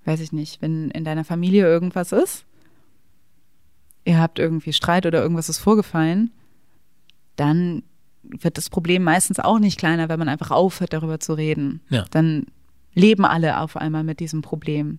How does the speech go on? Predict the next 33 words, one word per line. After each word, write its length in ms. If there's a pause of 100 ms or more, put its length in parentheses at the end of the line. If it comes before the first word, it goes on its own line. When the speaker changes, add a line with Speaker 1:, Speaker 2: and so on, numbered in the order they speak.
Speaker 2:
Ja. 120
Speaker 1:
Aber 380 (1080)
man 120
sollte 260
es 60
schon 160
adressieren, 400
es 120
geht 140
davon 240
nicht 200
weg. 280
Speaker 2:
Ja, 80 (160)
richtig. 280 (280)
Speaker 1:
<laughs> 280
Also, 240
Speaker 2:
Ja. 180 (380)
Speaker 1:
let's 240
talk 260
about 300
it. 340
Speaker 2:
Stimmt. 300
Speaker 1:
Keine 260
Ahnung. 340 (720)
Ja. 120 (120)
Speaker 2:
Was 140
ich 80
aber 100
auch 100
interessant 380
finde, 220
ist, 280 (720)
ähm, 440